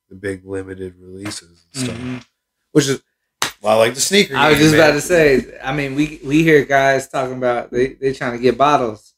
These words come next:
Speaker 1: Like, dude, I'll be honest, man. Like, yes, I buy some of the big releases you've done.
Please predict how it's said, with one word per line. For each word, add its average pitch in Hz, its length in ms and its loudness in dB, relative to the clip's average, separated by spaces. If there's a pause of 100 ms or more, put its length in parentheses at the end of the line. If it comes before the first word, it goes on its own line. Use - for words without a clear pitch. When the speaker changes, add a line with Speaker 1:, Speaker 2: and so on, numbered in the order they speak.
(140)
Speaker 1:
Like, 139 120 4
dude, 160 100 6
I'll 180 140 6
be 170 120 4
honest, 165 420 0
man. 139 220 -6
Like, 127 240 -8 (140)
yes, 135 400 2
I 127 80 0
buy 123 260 0
some 123 320 -8
of 120 100 -6
the 113 60 -8
big 117 300 -4
releases 113 600 -6
you've 107 180 -12
done. 107 420 -4